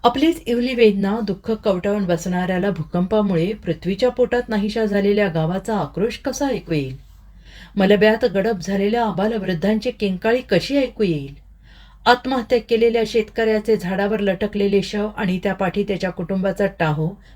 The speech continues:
कसा ऐकू येईल? यादवी युद्धामुळे लेकरांना सैनिकांच्या हवाली करतानाची आई बापाच्या जीवाची घालमेल कशी समजेल? दंगलीत जाळल्या, कापल्या, मारल्या गेलेल्या निष्पाप जीवांचा आकांत त्यांच्या काळजाला कसा पाझर फोडेल?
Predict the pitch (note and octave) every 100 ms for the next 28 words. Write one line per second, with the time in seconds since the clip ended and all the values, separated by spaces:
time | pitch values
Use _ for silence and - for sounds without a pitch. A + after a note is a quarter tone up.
0 | - E3+ E3 A#3+ C4+ B3+ G#3 D#3 C#3 -
1 | - - - - - - F3 F3 E3 F#3
2 | A3 G#3+ D#3+ D3 G3 G3 G3 G#3 E3+ E3+
3 | G3+ G3+ F#3+ A3+ G#3+ E3+ F#3+ G3+ G3 A3
4 | F#3+ F3 F#3+ G#3 F#3+ F#3 G3+ F#3+ F#3+ G#3+
5 | G#3+ F3+ F#3+ F3 F3 G3+ G3 G#3+ G#3+ G#3+
6 | - - - - F3 A3+ A3+ B3+ - -
7 | G3 A#3 G3 F#3+ A#3 - G3+ F3 C#4 C#4
8 | C#4 B3+ G#3 C#3 - - - - - -
9 | - - G3+ A#3 A#3 C4+ A3 G#3+ G#3 A3
10 | G#3 G3+ G3+ A3 G#3 F#3 F#3+ G3+ G#3+ E3+
11 | F#3+ G#3 F#3+ F#3+ F3+ - G#3 E3+ D#3 F#3
12 | G3 F#3 G3 D#3 - G3 F#3+ G#3 F3+ D#3+
13 | D#3 B3 - - C#3+ D3 G#3 A#3 G3 G3+
14 | - D3+ - E3+ - D3 C3+ E3+ G#3 G3+
15 | F3 D3